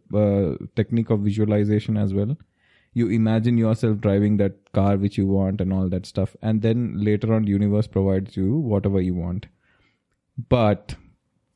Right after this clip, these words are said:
this sounds really, uh, out of the world, right? Um, I mean, it, is it some kind of a magic that, you know, you just think about something and it appears? I learned through my life experience that that is not how it works.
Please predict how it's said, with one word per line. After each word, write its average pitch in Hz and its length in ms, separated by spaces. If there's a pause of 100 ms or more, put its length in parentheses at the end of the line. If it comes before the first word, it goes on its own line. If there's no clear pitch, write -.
(160)
this 156 240
sounds 143 360
really, 117 500
uh, 104 360
out 107 200
of 101 100
the 101 80
world, 95 320
right? 98 200 (240)
Um, 104 380 (260)
I 117 100
mean, 123 200
it, - 240
is 123 160
it 156 120
some 123 180
kind 117 180
of 117 80
a 113 80
magic 101 460
that, 98 180
you 101 80
know, 98 80
you 98 140
just 104 220
think 104 180
about 101 260
something 101 280
and 98 100
it 95 100
appears? 90 400 (720)
I 117 200
learned 143 300
through 139 120
my 135 140
life 117 280
experience 113 540
that 104 260
that 101 180
is 104 120
not 95 200
how - 160
it - 140
works. - 360